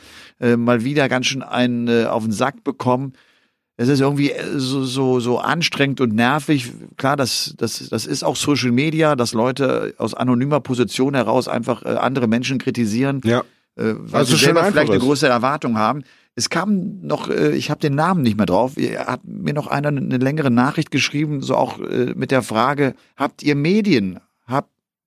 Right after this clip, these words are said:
Speaker 1: ich, haben wir nicht vielleicht auch Schuld daran, dass Erwartungen nicht erfüllt werden? Ich muss ganz ehrlich sagen, ich glaube nicht, oder ich empfinde das als meine Aufgabe. Wir müssen ja einordnen, so wie wir jetzt auch Gabriel Clemens relativ groß machen,
Speaker 2: Mhm.
Speaker 1: ähm,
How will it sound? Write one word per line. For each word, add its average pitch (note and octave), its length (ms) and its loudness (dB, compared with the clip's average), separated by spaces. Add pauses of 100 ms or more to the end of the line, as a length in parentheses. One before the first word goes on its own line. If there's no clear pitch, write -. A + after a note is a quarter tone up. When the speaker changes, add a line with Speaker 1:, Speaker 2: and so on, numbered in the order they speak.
(140)
Speaker 1:
ich, F#3+ 320 2
haben B2+ 300 -2
wir G3+ 200 2
nicht D3 200 0
vielleicht B2+ 460 0
auch B2 100 0
Schuld C#3 360 2
daran, F#2+ 420 0 (360)
dass A#2 160 0
Erwartungen A2 480 2
nicht G#2 160 0
erfüllt F#2+ 400 -2
werden? D2 300 -8 (720)
Ich A#2+ 180 -4 (100)
muss D#3+ 400 -6
ganz F3 180 0
ehrlich D#3+ 240 2
sagen, D#3+ 240 0
ich - 160 -8 (140)
glaube D#3 480 0
nicht, F3 600 0 (160)
oder C#3+ 200 2
ich - 180 -6
empfinde E3+ 320 0
das E3+ 140 0
als C3+ 160 -2
meine C#3 300 0
Aufgabe. F#2 600 -2
Wir A2+ 80 2
müssen F3+ 280 -2
ja F#3 260 -2
einordnen, F2+ 640 0
so A2+ 120 -2
wie D#3 100 4
wir E3 60 2
jetzt D#3+ 140 -2
auch D3 140 0
Gabriel D#3 340 0
Clemens E3 460 0
relativ A#2+ 400 0
groß A2+ 360 0
machen, G2 380 -2
Speaker 2:
Mhm. A2+ 300 2 (400)
Speaker 1:
ähm, B2 480 0